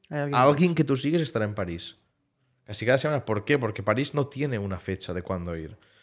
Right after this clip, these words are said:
Speaker 2: Yo he ido cincuenta veces a París y he ido en todas las épocas del año. Puedes ir siempre, ¿no? Es, cuan-, depende de la época, tiene una cosa más bonita u otra, pero siempre vas a París.
Speaker 1: Mm.
Speaker 2: Eso es lo bueno. Entonces, esto es lo que busco ahora, que sean ciudades que,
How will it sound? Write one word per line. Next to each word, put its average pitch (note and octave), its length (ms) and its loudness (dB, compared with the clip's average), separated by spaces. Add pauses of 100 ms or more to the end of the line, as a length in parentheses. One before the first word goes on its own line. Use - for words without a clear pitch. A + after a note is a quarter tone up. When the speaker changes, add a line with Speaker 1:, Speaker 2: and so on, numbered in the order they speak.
(580)
Speaker 2:
Yo G#2+ 120 0
he A#2 40 6
ido C3 120 8
cincuenta G#2 320 4
veces G#2 220 6
a - 20 6
París C3 160 6
y C3+ 40 4
he B2+ 40 4
ido B2+ 140 6
en C#3+ 120 2
todas C3 260 6
las A#2 120 2
épocas A2+ 300 0
del F#2 140 0
año. D#3 320 -4
Puedes A#2+ 200 2
ir D#3 220 2 (960)
siempre, C3+ 380 6
¿no? C3 220 4
Es, A2+ 220 4 (340)
cuan-, G2 200 -6
depende A#2+ 280 4
de - 20 8
la C#3 60 8
época, C3+ 220 6
tiene B2 140 4
una B2 80 4
cosa C3 140 0
más B2+ 140 2
bonita E3+ 280 2
u D#3 40 4
otra, G2+ 220 2
pero G#2 280 0
siempre D3 400 2
vas G2+ 160 -2
a G2 80 -8
París. F#2 400 -6 (220)
Speaker 1:
Mm. C#3 120 -8 (300)
Speaker 2:
Eso A#2+ 200 -4
es A#2+ 80 0
lo A2 100 4
bueno. G#2 240 6
Entonces, A#2+ 300 0
esto D#3 120 0
es C#3 40 2
lo A#2+ 80 2
que A#2 80 -2
busco G#2 360 -2
ahora, F2+ 260 2
que - 80 -12
sean A#2+ 160 0
ciudades A2 340 2
que, F2+ 300 -14